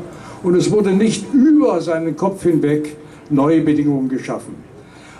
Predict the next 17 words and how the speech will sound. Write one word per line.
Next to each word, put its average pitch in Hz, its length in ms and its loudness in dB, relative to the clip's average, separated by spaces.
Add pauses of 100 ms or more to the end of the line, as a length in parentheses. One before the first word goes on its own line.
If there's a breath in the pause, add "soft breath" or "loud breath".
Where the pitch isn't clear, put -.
Auch 170 200 0
das 226 280 0
hat 196 200 -2
nicht - 200 0
lange 170 280 2
gehalten, 175 880 0
weil 160 140 0
hier 180 260 2
insbesondere 170 720 0
Großbritannien 160 880 0
eine 147 280 0
verhängnisvolle 147 720 2
Rolle 135 300 2
in 135 120 2
Europa 127 400 2
gespielt 127 480 0
hat. 98 160 -2